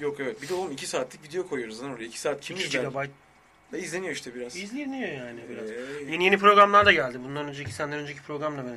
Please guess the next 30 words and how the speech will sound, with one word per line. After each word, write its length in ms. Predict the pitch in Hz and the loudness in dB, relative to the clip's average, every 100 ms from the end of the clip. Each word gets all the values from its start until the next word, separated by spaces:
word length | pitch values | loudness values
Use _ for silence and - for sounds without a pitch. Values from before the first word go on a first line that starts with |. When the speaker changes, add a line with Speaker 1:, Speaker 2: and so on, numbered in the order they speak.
| - | -10
Speaker 2:
değişik 280 | 139 131 - | -8 -8 -10
bir 60 | - | -10
formatı 380 | 131 120 117 | -10 -10 -6
var. 60 | 147 | -2
Speaker 1:
Kim 180 | 269 302 | -2 0
bu 60 | |
gelen 320 | 196 175 175 170 | 2 4 4 4
bu 200 | 160 151 | 2 2
abiler 280 | 156 196 | 2 2
gitti 320 | 208 160 - 127 | 2 -2 -8 -6
ya? 160 | 131 160 151 | -6 -8 -10
Abiler, 360 | 143 139 135 - - - | -6 -4 -4 -6 -20 -12
küçük 160 | - 165 | 2 6
Speaker 2:
Abiler 360 | 180 214 214 | 8 8 8
Speaker 1:
büyükler, 220 | 214 226 226 | 6 2 2
Speaker 2:
dediğin, 140 | 208 | 2
e, 20 | 185 | 2
Speaker 1:
bilmiyorum. 240 | 180 185 | 4 6
Speaker 2:
on 100 | 196 | 6
yaşında 380 | 208 180 165 156 | 8 6 2 0
biri, 120 | 180 | 2
on 80 | 185 | 2
iki 160 | 180 165 | 2 0
yaşında 200 | 170 180 | 2 2
biri, 80 | |
on 100 | 190 | 2
altı 220 | 185 175 165 | 2 0 -2
yaşında 200 | 185 185 | -2 -2
biri. 180 | 170 - - - - - - _ _ _ _ _ _ _ _ - | -4 -8 -16 -20 -20 -20 -20 _ _ _ _ _ _ _ _ 4
<laughs> 540 | - - 349 320 247 | 6 10 10 8 4